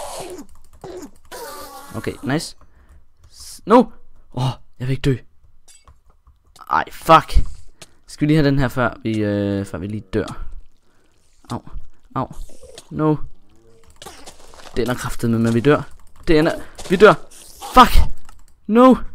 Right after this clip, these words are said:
No. <laughs> Fuck. <laughs> Jeg er i hvert fald oppe på halvtreds. Øh.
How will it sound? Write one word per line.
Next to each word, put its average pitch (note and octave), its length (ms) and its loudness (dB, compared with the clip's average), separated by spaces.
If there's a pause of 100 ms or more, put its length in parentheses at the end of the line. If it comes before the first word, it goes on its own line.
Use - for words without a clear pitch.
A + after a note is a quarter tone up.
(1900)
No. A#3 440 6 (920)
<laughs> - 1200 8
Fuck. G#3+ 260 2
<laughs> - 40 12 (2500)
Jeg C#3+ 100 4
er C#3+ 40 6
i D3 40 8
hvert E3 140 6
fald E3+ 140 4
oppe E3+ 120 2
på - 80 2
halvtreds. D3+ 540 0 (1120)
Øh. D#3+ 720 6